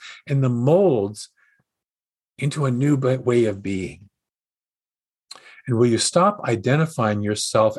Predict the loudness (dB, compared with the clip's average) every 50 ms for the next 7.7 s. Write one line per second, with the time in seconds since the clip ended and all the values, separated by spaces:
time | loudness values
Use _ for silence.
0 | -8 -4 -2 0 2 2 2 2 0 -4 -6 -4 -2 -2 -2 -2 -2 -2 -2 -2
1 | -2 -4 -6 -4 -2 0 2 2 2 2 0 0 -2 -2 -2 -4 -4 -6 -6 -6
2 | -8 -10 -12 -12 -14 -16 -20 -20 -20 -18 -10 -8 -6 -6 -4 -4 -4 -4 0 0
3 | 2 2 2 2 0 -2 -4 -6 -4 -2 0 0 0 0 0 0 -2 0 0 0
4 | 0 2 0 0 -2 -6 _ -10 -6 -4 -4 -2 0 2 2 2 2 2 0 -4
5 | -6 -8 -6 -6 -6 -6 -6 -6 -4 -4 -4 -4 -4 -6 -4 -4 -4 -4 -4 -6
6 | -8 _ -20 -20 -20 -20 -20 -10 -2 -2 0 0 0 -6 -6 -6 -6 -2 0 2
7 | 2 2 0 0 0 0 2 2 0 0 -2 -4 -10